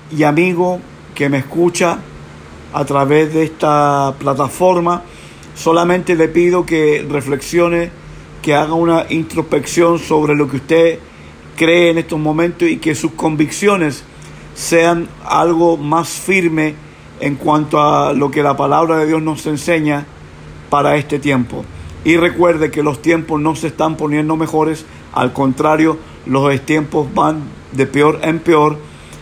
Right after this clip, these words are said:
y las señales se siguen manifestando en lo, en lo,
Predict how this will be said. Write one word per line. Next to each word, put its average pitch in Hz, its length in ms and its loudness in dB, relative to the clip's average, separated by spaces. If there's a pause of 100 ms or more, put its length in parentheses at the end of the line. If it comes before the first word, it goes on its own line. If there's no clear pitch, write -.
(240)
y 151 220 4
las 151 180 0
señales 156 480 2
se 156 100 -4
siguen 160 360 0
manifestando 160 880 -2 (720)
en 147 200 2
lo, 147 360 2
en 143 180 2
lo, 139 220 2